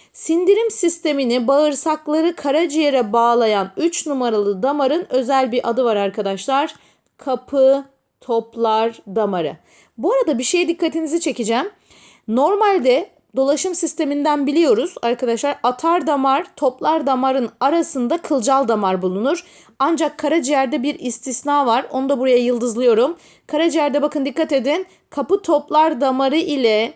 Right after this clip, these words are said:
arkadaşlar karaciğer toplar damarı arasında kılcal var. Yani ne diyoruz biliyor musunuz buna? İki toplar arası kılcal.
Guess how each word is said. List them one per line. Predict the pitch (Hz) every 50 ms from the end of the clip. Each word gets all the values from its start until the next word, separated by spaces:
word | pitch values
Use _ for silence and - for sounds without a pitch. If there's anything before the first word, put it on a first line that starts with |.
| _ -
arkadaşlar | 226 226 220 - 233 220 214 208 - 247 240 254 - - - _ _ _
karaciğer | - 285 262 320 370 - 330 349 294 277 269
toplar | - 269 247 240 - - 302 339 262 233
damarı | 277 247 240 247 233 247
arasında | 156 175 226 240 226 - 247 247 311 320
kılcal | - - 269 233 202 269 269 277 277
var. | 233 180 156 156 - - - _ _ -
Yani | 233 233 233 247 262 269
ne | 294 339 285
diyoruz | 339 311 285 247 214
biliyor | 247 269 381 415
musunuz | 370 349 349 285 226 214
buna? | 220 208 190 175 - - _ -
İki | 254 269 - - - 370 370 359 -
toplar | - 320 294 294 294 - - 294 302 302 311 311 -
arası | - 269 247 262 269 254 - 311 285
kılcal. | - - 285 247 226 196 220 233 196 180